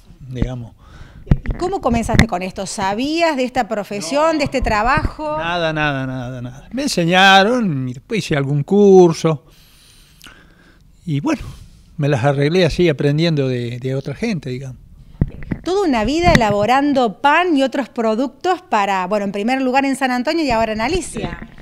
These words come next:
Speaker 1: Sí, sí, casi diez años en San Antonio y el resto aquí en Alicia. Este
Speaker 2: ¿Cómo eran los comienzos? Contame, eh, ¿qué es lo que más se vendía? ¿Qué es lo que más pedía la gente?
Speaker 1: Y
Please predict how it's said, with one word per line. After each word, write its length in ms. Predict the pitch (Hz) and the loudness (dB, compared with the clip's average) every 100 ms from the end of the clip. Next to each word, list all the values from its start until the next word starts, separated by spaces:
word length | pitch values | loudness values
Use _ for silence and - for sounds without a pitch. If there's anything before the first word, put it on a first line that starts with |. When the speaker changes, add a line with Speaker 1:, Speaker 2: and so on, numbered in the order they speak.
| - - | -20 -20
Speaker 1:
Sí, 200 | - 196 | -2 0
sí, 180 | 214 208 | 2 2
casi 340 | - 220 208 226 | 4 4 4 4
diez 240 | 226 226 | 2 4
años 360 | 220 226 214 185 | 6 6 4 4
en 280 | 170 147 139 | 2 2 0
San 200 | - 156 | 4 6
Antonio 640 | 156 147 196 247 269 285 262 _ - - _ _ _ | 6 6 6 6 6 4 0 _ -20 -20 _ _ _
y 100 | 147 | 0
el 100 | 139 | 2
resto 260 | 151 170 175 | 2 0 -2
aquí 160 | 139 | -2
en 120 | 135 131 | -4 -4
Alicia. 380 | 127 120 - - _ _ _ - - - | -6 -10 -18 -20 _ _ _ -20 -16 -8
Este 320 | - - - | -4 0 -2
Speaker 2:
¿Cómo 220 | 370 403 | 0 0
eran 160 | 349 269 | 2 2
los 120 | 233 | 0
comienzos? 600 | - 214 214 202 185 196 | 0 2 2 0 -4 -8
Contame, 580 | - 208 208 202 196 185 - - | -6 -4 0 0 -2 -8 -12 -8
eh, 240 | 214 208 185 | -4 -4 -2
¿qué 100 | 285 | 0
es 60 | |
lo 120 | 294 | 0
que 100 | 247 | 0
más 160 | 220 233 | -2 -2
se 140 | 262 | -2
vendía? 760 | 208 196 190 175 294 285 254 226 | -2 -4 -4 -2 -2 0 0 0
¿Qué 100 | 254 | -2
es 60 | 254 | -4
lo 120 | 240 | -4
que 100 | 214 | -4
más 320 | 214 226 - | -4 -6 -8
pedía 400 | - 233 220 214 | -2 -2 -2 -4
la 100 | 175 | -6
gente? 760 | - 285 311 240 208 208 214 214 - - - - - - - _ - | -6 -2 0 0 0 -2 -4 -8 -10 -10 -18 -18 -16 -18 -18 _ -14
Speaker 1:
Y 640 | - 170 190 180 175 160 151 | 2 6 8 8 6 6 4